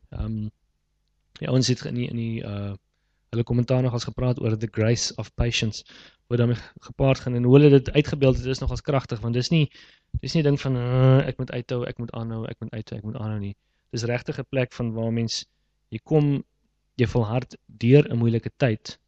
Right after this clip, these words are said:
omdat jy 'n paar goed weet. En die eerste een is, jy weet dit kom van God af,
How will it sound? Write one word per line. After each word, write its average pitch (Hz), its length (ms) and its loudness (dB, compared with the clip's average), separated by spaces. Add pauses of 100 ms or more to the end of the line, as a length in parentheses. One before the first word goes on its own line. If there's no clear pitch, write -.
(360)
omdat 120 240 0
jy 120 80 -2
'n 110 60 -6
paar 123 220 -4
goed 113 200 -10
weet. 104 320 -4 (540)
En 113 100 -2
die 123 100 2
eerste 131 240 2
een 127 100 4
is, - 280 0 (1800)
jy 117 140 -4
weet 123 120 6
dit 135 100 6
kom 127 140 0
van 120 140 2
God - 240 2
af, 170 220 -2